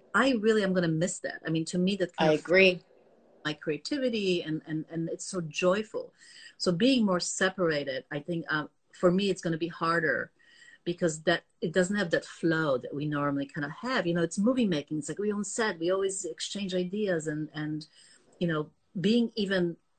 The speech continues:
Speaker 1: on set when the actors are already dressed and
Speaker 2: Yeah.
Speaker 1: just touches or something that
Speaker 2: Well, I
Speaker 1: these
Speaker 2: saw on your reel,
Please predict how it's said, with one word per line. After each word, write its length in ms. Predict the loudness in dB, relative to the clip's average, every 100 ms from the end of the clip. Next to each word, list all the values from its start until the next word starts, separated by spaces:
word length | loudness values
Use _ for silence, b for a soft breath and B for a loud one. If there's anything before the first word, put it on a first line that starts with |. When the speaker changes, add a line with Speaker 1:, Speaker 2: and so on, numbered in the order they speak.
| _ _ -6
Speaker 1:
on 180 | 0 0
set 300 | 2 2 2
when 140 | 2 2
the 140 | 2
actors 320 | 0 0 2
are 100 | 2
already 220 | 2 0
dressed 520 | -2 2 2 2 -4 -4
and 200 | -4 -4
Speaker 2:
Yeah. 80 | -6
Speaker 1:
just 240 | -6 -10 -18 _ _ _ _ _ _ -4
touches 360 | -2 -2 -2
or 60 | -4
something 400 | -6 -6 -8 -2
that 120 | 6
Speaker 2:
Well, 100 | 10
I 120 | 10
Speaker 1:
these 120 | 8 6
Speaker 2:
saw 220 | 4 6
on 120 | 4
your 180 | 2 0
reel, 580 | -2 2 4 4 2